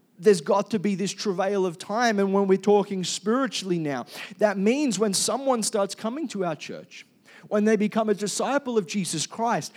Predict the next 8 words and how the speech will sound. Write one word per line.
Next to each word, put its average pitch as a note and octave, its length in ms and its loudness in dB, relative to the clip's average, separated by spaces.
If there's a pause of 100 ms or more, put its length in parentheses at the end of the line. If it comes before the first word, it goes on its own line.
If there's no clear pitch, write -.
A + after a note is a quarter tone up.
(160)
that G#3+ 400 -2
means G#3 500 0
that F3+ 200 0
we, A3+ 580 2 (1160)
everyone F3 160 -2
get G3+ 220 4
your F#3+ 80 0
finger, G#3 500 4